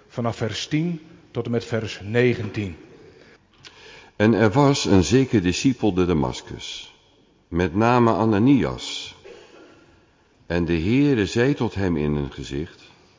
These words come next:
Speaker 2: "Ananias." En hij zei: "Zie, hier ben ik, Heere." En de Heere zei tot hem: "Sta op en ga in de straat genaamd de Rechte, en vraag in het huis van Judas naar één,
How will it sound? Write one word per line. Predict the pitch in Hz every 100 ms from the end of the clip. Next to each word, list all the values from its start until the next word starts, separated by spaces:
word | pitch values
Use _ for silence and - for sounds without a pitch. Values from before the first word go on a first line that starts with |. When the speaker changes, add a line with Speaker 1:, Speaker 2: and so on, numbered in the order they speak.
| _ _ _ _ _ _ _ _
Speaker 2:
"Ananias." | - 95 113 147 180 110 113 - - - - _ _ _
En | - 69
hij | 65 65
zei: | 65 62 60 57 -
"Zie, | - 87 76
hier | 69
ben | 65 113
ik, | 113 73
Heere." | 65 60 62 95 - - - _ _ _ _ _ _ _
En | 73
de | 73
Heere | 85 107 127 117
zei | 98 139
tot | 151 110
hem: | 82 87
"Sta | 104 - 107
op | 104 170 175 123
en | 113
ga | - 135
in | 143 107
de | 92
straat | 90 - 120 135 131
genaamd | - 117 113 110
de | 104
Rechte, | 95 117 101 - 76 65 - - _ _ _ _ _ -
en | 87 87
vraag | 92 120 151 160 -
in | - 101
het | 85 -
huis | 95 143 143
van | - 95 82
Judas | 127 135 135 120
naar | 104 80 71 -
één, | 113 139 190 196